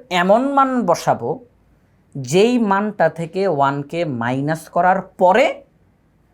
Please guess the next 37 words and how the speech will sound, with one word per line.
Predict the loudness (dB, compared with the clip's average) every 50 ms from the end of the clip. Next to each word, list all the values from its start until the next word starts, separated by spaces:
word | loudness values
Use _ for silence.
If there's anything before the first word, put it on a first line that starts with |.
| _ _ _ _ _ _ -8
পুরা | 0 2 2 4 4 2 2 0
রেজাল্টটা | 0 2 2 2 2 2 2 2 2 2 2 2
ওয়াই | 2 2 2
এর | 2
চেয়ে | -2 -6 -8 -8 -10
ছোট | -8 -6 -4 -4
দেখাবে। | -4 -4 -6 -12 -12 -16 _ _ _ _ _ _ _ _ _ _ _ _ _ _ _ -18 _ -2 0
এখানে | 0 0 0 2
কিন্তু | 0 2 4 4
বলে | 4 4 4
নাই | 2 2 2
যে | 2 2 4 0 0
এক্সটাকে | 0 -2 -10 -4 0 0 2 4 4 6
ওয়াই | 6 6 4 4
এর | 2
চেয়ে | 0 0 -2 -2 0
ছোট | 0 0 2 2
হইতে | 0 2 2
হবে, | 0 2 2 4
এটা | 4 4 4 6
বলে | 6 4 4 2
নাই | 2 -2 -4 -8 -12 _ _ _ _ _ _ _ _ _ _ _ _ -2 0
যে | 2 4 4 4
এক্সকে | 2 2 -8 -2 2 2 4
ওয়াই | 4 4 4
এর | 2
চেয়ে | 0 -2 -4 -2 -2
ছোট, | -2 0 0 0
না। | 0 0 -2 -6 -12 _ _ _ _ _ _ _ _ _ _ _ _ _ 2
এক্স | 2 2 2 2 -8 -12 -10 2 4 6
এর | 6 6 4 2
মান | 2 2 2 2 0 -4 -4 -4
থেকে | -4 -4 -4 0 2 4 4 4 2 0 -6 -18 _ _ _ -10 -6 -2 2
ওয়ান | 4 4 6 6 4 2 2 2 0 0 0 -2 -4 -2 0
মাইনাস | 0 2 2 2 0 0 0 -2 -2 -6 -14 -8 0 0
করার | 2 4 4 2 0 -2 -4 0
পরে | 2 2 4 6 4